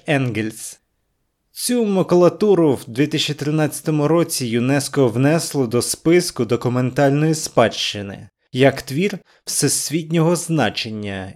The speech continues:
і неабиякої загальної цінності. Боже, який позор, це пізда!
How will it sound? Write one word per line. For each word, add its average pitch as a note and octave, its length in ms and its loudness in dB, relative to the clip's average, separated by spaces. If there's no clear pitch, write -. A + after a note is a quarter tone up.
і A2 480 -2
неабиякої D3 1300 -2
загальної A2 1000 -4
цінності. G2 880 -12
Боже, G2 560 -6
який A2 340 -2
позор, G2 500 -6
це - 180 -10
пізда! G#2 580 -8